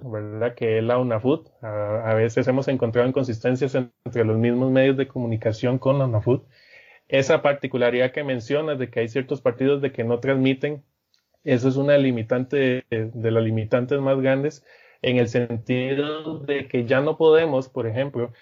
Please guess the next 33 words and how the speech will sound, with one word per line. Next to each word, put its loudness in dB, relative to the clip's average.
este, 0
pensar 0
en -2
recolectar -2
X -4
variable 0
o -2
X -6
información -2
por, -2
sabiendo 2
de 2
que 0
va 4
a 4
haber 2
partidos 0
que -6
no -2
se -4
van, -2
no 2
van -2
a 2
ser 0
transmitidos, -2
¿verdad? 0
Entonces -2
todo 6
eso 0
ya 2
son -4
obstáculos -2